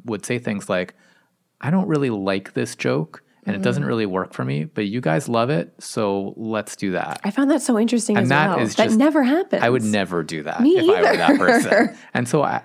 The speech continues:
Speaker 1: I have a lot of respect for that, that they kind of, there were times where they just shut it down, right?
Speaker 2: Mm-hmm.
Speaker 1: Where they came up with some wa-,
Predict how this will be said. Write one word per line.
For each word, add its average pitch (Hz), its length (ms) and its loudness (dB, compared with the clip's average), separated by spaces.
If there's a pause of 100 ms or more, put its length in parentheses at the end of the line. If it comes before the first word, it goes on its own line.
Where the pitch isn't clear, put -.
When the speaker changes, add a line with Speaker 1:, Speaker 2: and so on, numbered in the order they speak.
Speaker 1:
I 123 60 2
have 131 280 0
a 127 60 -4
lot 117 200 0
of 95 120 -10
respect 98 420 -4
for 95 140 -4
that, 85 220 -4
that - 140 -10
they 92 100 -8
kind 95 300 -6
of, 90 240 -4 (720)
there 139 100 4
were 139 80 2
times 156 260 0
where 131 120 2
they 113 100 2
just 98 180 -6
shut 101 160 2
it 87 100 -4
down, - 280 -8 (100)
right? 90 160 2
Speaker 2:
Mm-hmm. 170 100 -2
Speaker 1:
Where 95 80 -2
they 92 120 -4
came 101 220 -6
up 92 120 -6
with 101 120 -8
some 92 160 -6
wa-, 87 160 -2